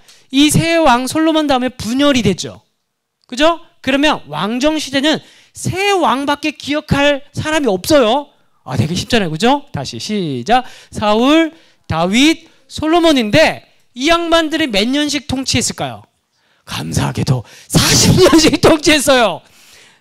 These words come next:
사십 년씩. 그러면 천오십 년의 사울이, 이, 통치, 에, 천오십 년의 사울, 천십 년의 사울이 통치를 했으면 사십 년 뒤는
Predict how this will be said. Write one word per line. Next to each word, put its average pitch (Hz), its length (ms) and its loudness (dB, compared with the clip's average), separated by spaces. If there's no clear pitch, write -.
사십 330 280 -2
년씩. 302 540 2
그러면 302 520 2
천오십 359 560 2
년의 302 280 4
사울이, 285 600 0
이, 165 160 -10
통치, 254 720 -2
에, 175 140 -6
천오십 311 500 0
년의 285 160 2
사울, 254 260 2
천십 330 420 2
년의 339 220 4
사울이 277 280 2
통치를 269 340 0
했으면 254 380 0
사십 302 260 -4
년 311 120 2
뒤는 294 280 4